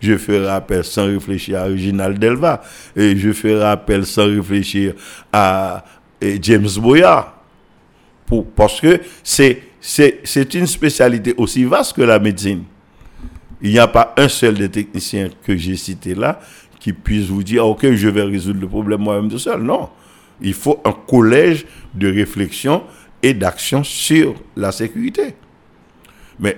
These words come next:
les gens que j'ai cités là sont des gens au pedigree connus. Et ce que je dis là maintenant, je l'ai dit aux responsables de l'État.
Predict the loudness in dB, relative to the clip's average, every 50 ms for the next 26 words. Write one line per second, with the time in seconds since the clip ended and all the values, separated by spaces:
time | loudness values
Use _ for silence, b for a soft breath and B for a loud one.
0 | -2 0 0 2 2 2 0 0 0 -2 -2 -2 -4 -4 -6 -10 -10 -10 -10 -10
1 | -10 -10 -16 -16 _ -16 -10 -8 -6 -4 -4 -4 -4 -4 -4 -4 -2 -4 -4 -4
2 | -4 -8 -6 -6 -6 -6 -6 -6 -6 -8 -8 -6 -2 -2 -2 -2 -2 -6 -6 -8
3 | -10 -20 -18 -18 -20 -20 -20 -20 -20 -20 -20 _ _ _ -20 -20 -20 -20 -20 -20
4 | -20 -20 -20 -20 -20 -20 -20 -20 -20 _ -20 -20 -20 -20 -20 -20 -18 -16 -16 -12
5 | -4 2 4 4 4 2 2 2 2 2 4 4 4 4 4 2 0 0 0 0
6 | -2 -4 -4 -2 -4 -4 -6 -6 -8 -6 -4 0 0 0 0 -2 B B B B
7 | B B B B -4 2 2 2 4 4 2 0 0 -2 -2 -2 -2 -4 -2 0
8 | 4 4 4 4 4 2 2 2 0 -4 -6 -6 -6 -6 -4 -2 -2 -2 -2 0
9 | -2 -2 -2 -2 -4 -6 -8 -10 -10